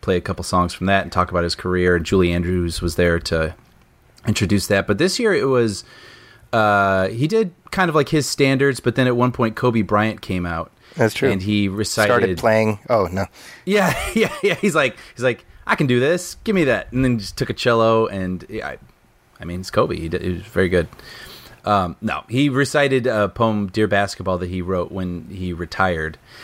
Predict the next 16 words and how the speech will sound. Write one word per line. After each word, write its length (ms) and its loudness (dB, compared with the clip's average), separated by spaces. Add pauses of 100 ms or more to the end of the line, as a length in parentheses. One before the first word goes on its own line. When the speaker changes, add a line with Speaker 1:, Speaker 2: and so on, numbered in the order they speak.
(160)
Speaker 1:
and 240 2
it 220 4
had, 480 2
uh, 180 0
been 160 -2
turned 220 2
into 240 2
a 20 4
little 180 0
short 300 2
film 360 -2
with 120 -2
animation 460 0
by 120 0
Glenn 320 0
Keane. 480 0